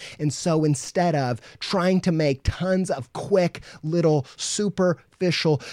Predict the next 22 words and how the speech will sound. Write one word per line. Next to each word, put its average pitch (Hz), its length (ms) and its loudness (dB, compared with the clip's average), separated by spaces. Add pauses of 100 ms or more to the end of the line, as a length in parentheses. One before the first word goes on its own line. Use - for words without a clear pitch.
connections 156 600 4 (180)
with 165 220 2 (180)
a 156 100 4
million 165 460 6 (200)
people 165 400 2 (120)
as 151 140 0
quickly 170 540 2
as 156 160 0
possible, 131 800 -4 (440)
you 170 140 -10
will 175 240 -4
realize 135 680 0
that 135 260 -2
those 185 240 4
wide 185 560 -2
connections 175 640 0
do 233 220 0
very 220 400 4
little 220 320 4
to 165 80 -2
fill 180 280 2
up 160 240 0